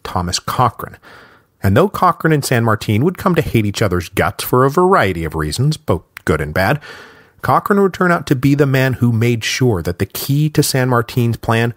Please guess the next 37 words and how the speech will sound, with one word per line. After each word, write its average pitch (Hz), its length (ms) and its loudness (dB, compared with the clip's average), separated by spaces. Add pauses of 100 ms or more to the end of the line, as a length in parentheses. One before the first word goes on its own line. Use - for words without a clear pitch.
(320)
was 104 280 2
properly 147 500 0
turned 85 420 -2 (260)
and 87 120 -2
the 82 40 -2
great 95 260 0
viceroyalty 107 760 0
of - 160 -6
Peru 87 460 0 (300)
was 101 120 -4
finally 90 460 -4
unlocked. 87 580 -2 (800)
And 101 120 2
because 104 260 0
Cochrane 107 380 -2
is 92 160 -4
so 160 280 2
important 104 400 -2
to 107 80 -2
this 120 200 2
phase 113 320 0
of 95 240 -2
Spanish-American 95 640 -2
independence, 165 560 0 (400)
and 95 200 0 (120)
lived 85 260 -2
quite 87 240 -2
a 85 60 -2
life 120 320 0
both 98 160 -2
before - 380 0
and 131 200 0
after 95 360 -4
his 80 160 -8
adventures 80 440 -8
in 71 80 -10
Chile, 147 360 2